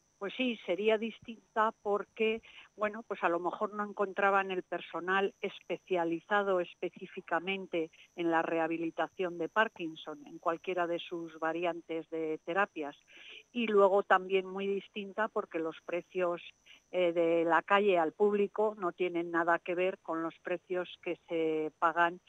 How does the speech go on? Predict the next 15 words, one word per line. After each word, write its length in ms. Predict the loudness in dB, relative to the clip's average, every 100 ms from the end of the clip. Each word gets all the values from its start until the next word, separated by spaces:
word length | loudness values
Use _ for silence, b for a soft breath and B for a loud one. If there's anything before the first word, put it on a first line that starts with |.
| b b
en 140 | -4 2
la 100 | 2
asociación, 840 | 2 -4 -2 -2 -2 -2 -2 -2
con 200 | -4 -2
lo 120 | -4
cual, 440 | 0 6 6 6 -2 B B _
pues 120 | -10 -2
habría 340 | 0 2 2
muchas 420 | 2 -2 -4 -6 -2
personas 600 | -6 -4 -4 -2 -4 -6 -6
que 320 | 0 2 2 -2 _ _ _ -10
ni 200 | -6 -6
sabrían 560 | 2 2 4 4 4 2
dónde 360 | 0 0 2
ir 260 | 2 0 -6